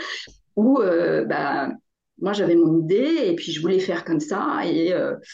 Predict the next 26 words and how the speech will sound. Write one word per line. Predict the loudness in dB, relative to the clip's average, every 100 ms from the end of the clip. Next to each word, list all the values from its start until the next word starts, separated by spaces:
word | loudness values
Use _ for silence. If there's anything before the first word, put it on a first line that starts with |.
| -20 -20 _
et, | 0 2 4
euh, | 2 0 -2
quand | -2 0
on | 4
me | 4
donnait | 6 4
des | 4 2
idées | 2
un | 0
peu | 0 -2
différentes, | -6 -4 0 2 4 2 0
alors | -6 -6
il | -6
y |
en | -6
a |
certaines | -8 -10 -6 -6
que | -8
je | -12 -12
trouvais | -6 -4
bonnes | 2 4 6
et | 4
puis | 2 0
d'autres | 4 4 4
moins | 4 6
bonnes, | 6 6 4 2